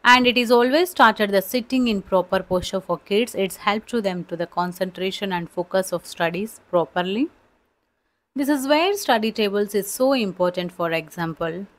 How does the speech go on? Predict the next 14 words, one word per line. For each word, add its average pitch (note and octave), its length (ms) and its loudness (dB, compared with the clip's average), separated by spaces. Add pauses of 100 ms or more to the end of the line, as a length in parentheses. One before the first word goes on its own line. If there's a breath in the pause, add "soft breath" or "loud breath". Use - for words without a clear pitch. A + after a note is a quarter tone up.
(140)
if F#3 220 -8
you F#3+ 80 0
have F#3+ 280 2
two G3 100 -10
bedroom F3+ 500 -4
where F3 240 0
you E3+ 300 -6
use F3+ 240 -4
for E3+ 160 -4
sleeping F3+ 520 -6
always, E3+ 580 -4 (520)
it's G#3+ 160 -2
become B3+ 380 0
sleeping, C#4 680 -2